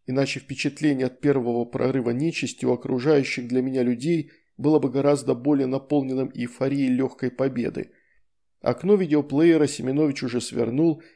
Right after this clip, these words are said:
и под ожидающими взглядами я долгое время смотрел на картинку горы Эльбрус, стандартный фон рабочего стола М С Б С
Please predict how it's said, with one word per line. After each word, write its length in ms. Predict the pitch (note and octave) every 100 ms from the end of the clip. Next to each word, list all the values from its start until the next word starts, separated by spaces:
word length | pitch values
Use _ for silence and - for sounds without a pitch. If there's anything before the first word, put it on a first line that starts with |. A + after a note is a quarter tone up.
| _
и 80 | E3
под 180 | E3 D3
ожидающими 640 | C#3 C#3 C#3+ C3+ A#2+ B2
взглядами 600 | A2+ G#2 A#2+ C#3+ D3+ D3 A#2+
я 80 |
долгое 400 | A2 D3 E3 B2
время 480 | G#2+ A#2 C#3 C3+ A#2 - _
смотрел 560 | - A#2+ A#2 - C#3+
на 120 | C3 A2+
картинку 680 | A#2+ - - C3+ C#3 B2+
горы 300 | A#2 B2 C3 -
Эльбрус, 580 | C#3+ C3 B2+ D3 - - _ _
стандартный 720 | - - A2+ A2+ E3 E3 A#2
фон 340 | G#2+ - C#3 C3 _ -
рабочего 580 | B2 A#2+ B2+ - A#2
стола 500 | A#2 - B2 D3 C#3+ - _
М 180 | - A#2+
С 120 | B2+
Б 160 | B2 C3
С 380 | - - -